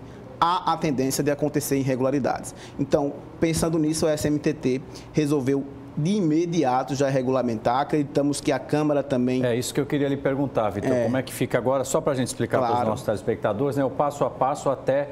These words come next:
Speaker 2: a efetiva implementação. Vai à Câmara agora,
Speaker 1: Justo,
Speaker 2: né?
Speaker 1: é. A, a S M T T já fez a parte dela, que foi elaborar, lá, lá, elaboramos para a lei junto com a Procuradoria-Geral do município, foi submetida ao gabinete do prefeito, o prefeito já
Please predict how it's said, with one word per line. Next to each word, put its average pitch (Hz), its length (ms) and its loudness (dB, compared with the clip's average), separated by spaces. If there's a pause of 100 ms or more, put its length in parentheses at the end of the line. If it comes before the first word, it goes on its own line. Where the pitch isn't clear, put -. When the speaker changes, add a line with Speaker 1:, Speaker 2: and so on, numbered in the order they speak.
(320)
Speaker 2:
a 123 180 2
efetiva 151 1000 0 (340)
implementação. 131 840 0
Vai 110 280 2
à 110 60 0
Câmara 101 420 0
agora, 123 340 0
Speaker 1:
Justo, 123 180 -2
Speaker 2:
né? - 80 -2
Speaker 1:
é. - 120 -8
A, 120 280 2 (460)
a 117 120 0
S 151 260 2
M 151 120 2
T 139 140 0
T 120 340 0 (340)
já 123 360 0
fez 160 380 0
a 147 60 2
parte 143 440 0
dela, 139 340 2
que 131 160 -2
foi 127 200 0
elaborar, 120 560 2
lá, 120 160 2
lá, 120 200 2
elaboramos 117 480 2
para 131 140 2
a 113 100 -2
lei 120 220 2
junto 139 320 0
com 127 80 0
a 117 60 -2
Procuradoria-Geral 123 920 0
do 123 80 -2
município, 123 680 -2 (320)
foi 160 200 2
submetida 139 500 0
ao 127 60 2
gabinete 127 460 0
do 127 100 -2
prefeito, 127 500 -2
o - 40 -12
prefeito 117 460 -2
já 120 560 0